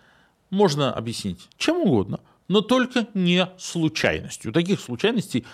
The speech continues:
разумеется, не бывает. Это в ручном режиме Путиным принятое решение, что вот мне надо, чтобы сейчас с Навальным не было связи, чтобы его сейчас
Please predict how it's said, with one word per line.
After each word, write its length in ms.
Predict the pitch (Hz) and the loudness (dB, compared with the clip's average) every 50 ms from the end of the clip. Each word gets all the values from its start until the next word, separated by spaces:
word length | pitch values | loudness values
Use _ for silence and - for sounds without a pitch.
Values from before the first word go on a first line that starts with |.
| - - - | -20 -10 0
разумеется, 840 | - 156 165 170 131 135 156 160 151 147 147 147 139 120 - - - 101 | 4 6 6 6 6 4 4 4 4 4 4 4 4 2 0 -2 -4 -4
не 120 | 95 92 | -4 -2
бывает. 460 | 85 98 104 110 147 214 277 302 - | -2 0 2 4 4 4 4 2 0
Это 340 | 135 127 - 127 117 101 - - - - _ _ - | 0 0 2 2 2 2 0 -6 -20 -20 _ _ 0
в 60 | 120 | 2
ручном 460 | 143 147 - - - 151 131 113 104 | 2 2 2 0 2 2 4 4 4
режиме 420 | 98 101 95 117 170 220 240 214 | 2 2 2 4 4 4 4 4
Путиным 460 | - - - 143 - - 165 127 113 98 | 2 2 -2 -2 0 0 -2 -2 -2 -2
принятое 400 | 123 117 117 107 95 - 101 98 | -2 -2 -2 -2 -2 -2 -2 -2
решение, 400 | 101 98 - 208 240 311 277 - | -2 -2 -2 -2 -2 -2 -2 -4
что 160 | - - 113 | -4 -4 -4
вот 140 | 107 - - | -4 -4 -4
мне 220 | 123 131 135 131 | -4 -4 -2 -2
надо, 220 | 123 113 101 98 | -2 -4 -4 -6
чтобы 240 | 92 - - 101 - | -8 -6 -8 -10 -8
сейчас 760 | - - - 127 120 - - - - 160 131 117 - - - _ _ _ _ _ _ _ _ _ - - - - - | -6 -6 -6 -6 -6 -6 -2 0 2 4 4 4 2 0 -2 _ _ _ _ _ _ _ _ _ -20 -20 -20 -14 -8
с 140 | - - | -8 -4
Навальным 400 | 131 127 117 110 104 98 95 98 | 0 2 2 2 2 0 -2 -4
не 100 | 104 104 | -4 -4
было 220 | 95 87 85 82 98 | -4 -4 -6 -10 -10
связи, 400 | - - - 196 233 240 220 202 | -6 -2 0 2 2 2 0 -2
чтобы 240 | - - - - 98 | -4 -8 -12 -8 -4
его 180 | 117 113 113 | -2 -2 -2
сейчас 680 | 104 - - 139 - - - - 165 120 95 - - | -2 -4 -8 -8 -8 -4 2 4 4 4 4 2 -2